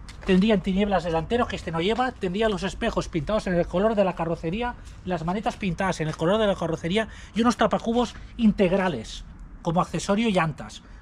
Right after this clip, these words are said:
No este tapacubo central tan feo, que, que la llanta es de chapa y la tapa es central pequeña. Porque es el versión L X. Si lo quieres grabar aquí, se verá, marca. Felicia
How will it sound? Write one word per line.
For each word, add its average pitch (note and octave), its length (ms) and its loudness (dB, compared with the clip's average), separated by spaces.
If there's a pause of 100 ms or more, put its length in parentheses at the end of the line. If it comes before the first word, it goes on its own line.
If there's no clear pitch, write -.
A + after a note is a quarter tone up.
No F#3+ 120 -2
este G3+ 180 -2
tapacubo G#3+ 540 -2
central G3 480 -2
tan F3 160 -4
feo, A3 320 -4
que, D#3+ 120 -6
que - 220 -12
la D3+ 80 -4
llanta E3 240 -6
es E3+ 80 -6
de F#3 80 -8
chapa F#3+ 240 -8
y G#3 40 -6
la D#3 140 -6
tapa F3 320 -4
es - 140 -12 (340)
central F#3 400 0
pequeña. A#2+ 480 -6 (2000)
Porque E3+ 240 -4
es F3 60 -4
el G3+ 140 2
versión G3+ 400 0
L F3 240 4
X. - 340 -10 (200)
Si - 120 -8
lo D#3 80 -2
quieres F#3+ 260 -4
grabar F#3 300 -4
aquí, B3 260 -10 (1300)
se D#3 120 -8
verá, C#3+ 220 -6 (180)
marca. C#3+ 280 -12 (640)
Felicia A3+ 580 -2